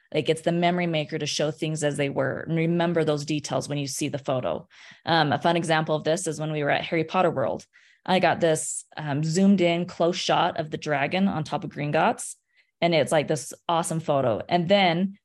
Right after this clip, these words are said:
we pulled back and we get the shot of the packed, crowded street and everyone looking at the dragon with their phones out and the fire coming out of him.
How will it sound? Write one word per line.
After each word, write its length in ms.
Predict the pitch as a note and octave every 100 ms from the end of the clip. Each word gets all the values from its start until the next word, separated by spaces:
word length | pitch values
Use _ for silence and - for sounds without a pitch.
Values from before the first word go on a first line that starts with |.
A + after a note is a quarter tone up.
| _
we 140 | F3 E3+
pulled 400 | - F#3 F#3+ F3+
back 460 | D3 D#3 C4+ - _ _ _ -
and 100 | F3
we 100 | E3+
get 180 | F#3 -
the 60 |
shot 540 | E3 - D#3+ F3+ A3+ - -
of 200 | D#3+ C#3+ _ -
the 140 | D#3+
packed, 500 | - - D#3+ C#3 -
crowded 460 | - - D#3 D#3 D3
street 480 | - - D3+ C#3 -
and 140 | B2+ -
everyone 460 | E3 E3+ D#3+ D#3
looking 320 | D#3 D#3 D#3
at 80 | D3
the 80 | D3
dragon 360 | D#3+ C#3 D3 D3
with 100 | C#3
their 120 | C#3+
phones 360 | - D3 C#3+
out 360 | C#3 C3+ E2 - - - _
and 200 | D#3+ D3+
the 60 | D3
fire 360 | - E3+ D#3+ D#3
coming 300 | E3 D#3 D3
out 160 | C#3
of 80 | C3
him. 220 | C3+ B2+